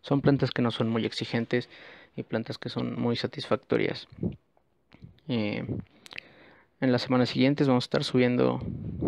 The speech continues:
videos de un par de enciclias que tenemos aquí en, en floración. Y pues bueno, eso es todo.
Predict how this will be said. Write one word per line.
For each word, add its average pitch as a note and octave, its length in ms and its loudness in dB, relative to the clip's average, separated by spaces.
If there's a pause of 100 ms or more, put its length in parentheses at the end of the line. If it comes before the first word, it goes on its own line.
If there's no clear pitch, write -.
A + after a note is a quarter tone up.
(120)
videos B2+ 460 4
de B2 200 -2
un B2 120 0
par A#2 180 2
de A#2+ 60 -2
enciclias A#2+ 560 0
que - 100 -6
tenemos A#2 460 -2
aquí A#2+ 220 -4
en, - 540 -8 (1500)
en C#3 140 -4
floración. - 840 0 (1040)
Y C#3 80 -4
pues B2 180 0
bueno, A#2 220 2
eso A2+ 140 -2
es A2+ 80 -2
todo. C#3 260 2